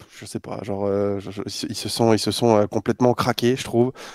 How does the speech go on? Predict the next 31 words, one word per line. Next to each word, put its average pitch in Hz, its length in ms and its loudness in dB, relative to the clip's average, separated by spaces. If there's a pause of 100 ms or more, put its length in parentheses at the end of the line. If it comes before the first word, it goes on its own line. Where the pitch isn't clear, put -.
(460)
On, 117 180 4
on 117 100 4
voit 117 200 8
à 120 60 6
peine 147 240 2
le 143 100 4
logo, 147 460 4
genre 123 180 0
ça 117 140 -4
part 120 160 2
dans 117 120 0
tous 143 140 -6
les 135 100 2
sens, 151 320 0
c'est, 120 200 0
euh, 113 180 2
c'est - 140 -4
un 113 80 0
petit - 160 -12
peu, 139 100 -8
euh, 123 380 4
un 123 80 0
petit 127 140 -10
peu 147 100 -4
n'importe 131 360 -2
quoi. 139 200 2
Voilà, 117 180 4
c'est - 140 -4
vraiment, 127 420 4
euh, 117 460 4
vraiment 127 420 0